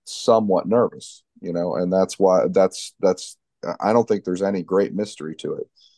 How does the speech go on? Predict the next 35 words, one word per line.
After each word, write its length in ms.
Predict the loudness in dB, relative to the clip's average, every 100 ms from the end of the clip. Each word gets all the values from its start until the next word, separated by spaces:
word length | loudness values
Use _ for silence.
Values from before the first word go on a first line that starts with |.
| -2
If, 260 | 2 4 4
um, 420 | 4 4 0 -2 -2
if, 260 | -2 -4 -6
you 100 | 0
know, 140 | 0
he's 160 | 0 -4
quote 240 | 2 4
unquote 320 | 4 0 -2
falling, 500 | 0 2 4 2 -4
which 200 | -10 -6
I 80 | -4
don't 140 | -4 -4
really 200 | -4 -4
think 240 | -8 -8
that, 180 | -10 -12 _ _ _ _ _
I 60 | 0
don't 120 | 2
necessarily 580 | 2 -2 0 0 2 -2 -6 _ _ _ _
buy 480 | -14 0 4 6 6
that, 240 | 6 2 0 -10 _ -4
that 180 | -2 0
anybody's 500 | -2 0 0 -2 -8 0
falling 600 | 4 4 4 0 -4 -10
or, 240 | -8 -8
or 180 | -8 -8
whatever. 480 | -4 0 0 0 -2
I 80 | -4
think 280 | -10 -12
that, 260 | -8 -10 -8
um, 380 | -8 -8 -14 -12
I 120 | -6
think 240 | -4 -4 0
that, 200 | 0 0 _ _ _ _ _
you 120 | -2 2
know 200 | 2